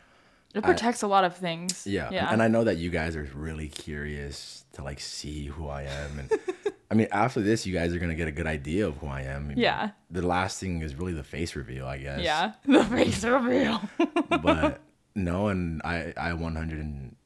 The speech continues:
Speaker 2: ten percent, like, uh, understand and agree. And it's a kind of a mutual thing that we have discussed and talked about prior to her ever even soft launching me.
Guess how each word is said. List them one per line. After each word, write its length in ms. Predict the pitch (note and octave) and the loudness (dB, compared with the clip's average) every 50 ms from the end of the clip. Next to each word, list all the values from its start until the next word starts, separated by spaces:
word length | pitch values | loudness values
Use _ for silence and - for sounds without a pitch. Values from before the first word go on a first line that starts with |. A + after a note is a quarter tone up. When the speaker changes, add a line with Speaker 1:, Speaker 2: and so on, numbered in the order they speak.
| _ _ _ _ _ _ _ _ _ _ - | _ _ _ _ _ _ _ _ _ _ -14
Speaker 2:
ten 200 | - - E2 D#2+ | -8 -6 -6 -6
percent, 380 | D#2 - D#2 - - D2+ D#2 D2+ | -6 -8 -10 -8 -8 -6 -6 -6
like, 180 | C#2+ D2 D2+ - | -6 -8 -8 -10
uh, 760 | D2 D2+ - _ _ _ _ _ _ _ _ _ _ _ - | -14 -14 -16 _ _ _ _ _ _ _ _ _ _ _ -6
understand 640 | E2+ D#2 D#2 D2+ - - - D2 C#2 C#2+ D2+ D#2 D#2 | -6 -4 -4 -6 -6 -8 -8 -8 -6 -6 -4 -4 -6
and 100 | D2 C#2+ | -6 -6
agree. 440 | C#2+ C2 C#2 C#2 C#2 B1+ C#2 D#2 E2 | -8 -10 -10 -10 -10 -8 -8 -8 -6
And 100 | D#2 D2+ | -6 -8
it's 220 | C#2+ - - - - _ _ _ _ _ _ _ _ _ _ _ | -8 -10 -14 -18 -20 _ _ _ _ _ _ _ _ _ _ _
a 60 | - | -8
kind 160 | - G2+ F2+ F#2 | -4 -2 -2 -2
of 60 | F2 | -2
a 60 | E2 | -2
mutual 420 | D#2 D2+ C#2+ D2+ D#2 - - D#2+ | -2 -4 -4 -6 -6 -6 -8 -8
thing 200 | D2+ - E2 E2 E2 | -6 -6 -6 -4 -4
that 220 | D2 C#2+ - - | -4 -6 -8 -8
we 120 | - D#2+ D#2 | -8 -6 -6
have 120 | D2+ C#2 | -6 -6
discussed 540 | C#2+ D2+ D2+ - - - C#2 D2 C#2+ - - | -8 -8 -8 -8 -8 -8 -8 -8 -10 -10 -12
and 120 | D2 D2 | -12 -10
talked 280 | - C2+ C2 C2 C2+ - | -8 -6 -6 -6 -6 -8
about 440 | D2 C#2+ C#2 C2+ C2+ C2 - - _ | -8 -6 -6 -6 -6 -8 -10 -14 _
prior 340 | - - D2+ D2+ D2+ D2 D2+ | -8 -6 -4 -4 -4 -4 -6
to 120 | D2+ - | -8 -8
her 200 | D2+ D2+ D2+ - - | -8 -8 -8 -8 -8
ever 500 | D#2+ D#2+ D2+ D2+ D2+ D2 C#2+ C#2 B1 - - | -8 -8 -6 -6 -6 -6 -8 -8 -10 -10 -10
even 240 | D#2+ D#2 D2+ C#2+ C2 | -8 -6 -6 -6 -6
soft 340 | - - - C#2+ D#2+ - | -8 -6 -6 -6 -6 -6
launching 380 | - C2+ A#1+ C2+ C2 - C#2 C2+ | -8 -10 -10 -10 -10 -10 -10 -10
me. 240 | C2+ C2+ C#2 C2+ | -10 -10 -12 -14